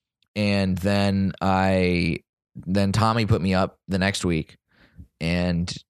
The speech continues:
I, uh, I, I did, I did a set, and then I talked to Tommy afterwards. He's like, "Yeah, Ke-, let's, uh, you know, we'll see you, we'll see you later this week."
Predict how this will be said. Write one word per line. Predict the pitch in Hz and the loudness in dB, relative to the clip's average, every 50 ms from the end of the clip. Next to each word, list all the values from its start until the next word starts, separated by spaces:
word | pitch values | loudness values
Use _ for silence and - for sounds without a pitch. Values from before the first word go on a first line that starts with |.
| _ _ _ _ _ _ _ _ _ _ _ _ _ _ _ _ _ _ _ _ _ _ _ _ _ _ | _ _ _ _ _ _ _ _ _ _ _ _ _ _ _ _ _ _ _ _ _ _ _ _ _ _
I, | - 101 98 101 98 95 95 95 95 | -2 0 2 2 2 2 2 2 2
uh, | 92 87 87 82 76 73 67 62 - - | 2 2 2 2 0 0 -2 -4 -6 -6
I, | - 90 92 95 92 85 - | -2 -2 0 0 0 -2 -2
I | - 98 | -2 -2
did, | 95 85 101 104 107 110 110 104 110 - - _ _ _ _ _ _ | -2 0 0 2 2 2 2 0 0 -4 -4 _ _ _ _ _ _
I | - 82 | -6 -4
did | 95 92 127 135 135 127 135 - - | 0 0 0 0 -2 -6 -10 -10 -6
a | - 87 110 | -4 -2 -2
set, | 117 - 107 95 101 117 - - _ _ - | 0 0 2 2 2 0 -2 -6 _ _ -6
and | 101 104 101 101 | -4 -2 -2 0
then | 101 101 98 98 98 95 92 - | 0 0 0 0 0 -2 -2 -2
I | - 98 | -2 -2
talked | 87 110 107 107 - | 0 0 0 0 -2
to | - - | -4 -2
Tommy | 117 104 104 98 95 95 | -2 0 0 0 0 0
afterwards. | 92 92 - - 101 101 104 | 0 0 -2 -2 -2 0 0
He's | 101 | 0
like, | 104 117 127 147 | 0 0 0 2
"Yeah, | 165 160 127 | 2 0 0
Ke-, | - - - | -2 -2 -2
let's, | 143 147 147 147 - - - | 0 0 0 0 -2 -2 0
uh, | 143 143 139 139 139 139 143 143 143 135 | 0 2 2 2 2 2 2 2 2 2
you | 123 117 123 | 2 2 0
know, | 135 139 | 0 0
we'll | 131 127 | -2 -2
see | - - 147 139 | -2 0 0 0
you, | 135 | 2
we'll | 135 135 135 131 | 2 2 0 0
see | - - 143 | 0 0 0
you | 139 135 | 0 2
later | 131 135 131 131 | 2 2 2 2
this | 127 127 - - | 0 0 -2 0
week." | 151 139 107 85 - - | 0 0 0 0 -2 -6